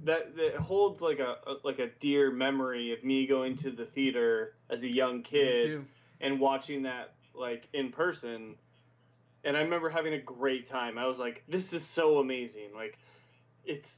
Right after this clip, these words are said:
Speaker 1: like, I'm seeing Spider-Man, he's doing all this, he's fighting, you know, Green Goblin, and, and there's, it, it was, uh,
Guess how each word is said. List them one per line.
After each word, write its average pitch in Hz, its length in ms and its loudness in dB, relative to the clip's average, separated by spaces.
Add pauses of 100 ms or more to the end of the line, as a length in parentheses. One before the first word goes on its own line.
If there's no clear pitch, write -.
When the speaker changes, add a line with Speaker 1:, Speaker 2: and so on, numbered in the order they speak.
(100)
Speaker 1:
like, 143 320 2
I'm 139 200 0
seeing 156 340 -2
Spider-Man, 147 760 0
he's 135 140 -4
doing 139 260 2
all 135 180 0
this, 139 240 4
he's 135 160 -10
fighting, 131 640 -4 (480)
you 135 120 -2
know, 120 380 -2 (440)
Green 143 300 2
Goblin, 127 800 2
and, 113 340 -8
and 113 200 -8
there's, 107 220 -4 (1400)
it, 170 220 4
it 196 80 8
was, 196 180 4
uh, 196 200 -4